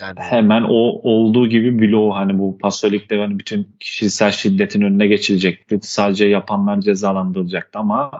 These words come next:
Speaker 2: olduğu gibi blok kapama cezası veriliyorlar. Bir de şey vardı o doksanlı yıllarda, tabut dolaşırdı.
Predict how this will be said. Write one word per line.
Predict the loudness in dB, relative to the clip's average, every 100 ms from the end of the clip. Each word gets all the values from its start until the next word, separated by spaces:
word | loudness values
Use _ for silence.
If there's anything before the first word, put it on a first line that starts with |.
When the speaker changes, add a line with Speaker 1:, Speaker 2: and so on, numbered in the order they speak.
| -2
Speaker 2:
olduğu | 0 2 4
gibi | 4 4 4
blok | 4 2 0
kapama | -4 0 0 2
cezası | 2 0 0 0
veriliyorlar. | 2 2 0 0 -2 -8 _
Bir | 0
de | 0
şey | 0 2
vardı | 2 2 0
o | 0 -2 -2
doksanlı | -4 -4 -4 -4 -2
yıllarda, | -2 -2 -2 -2 -4
tabut | -2 0 0 2
dolaşırdı. | 2 2 0 -2 0 -2 -6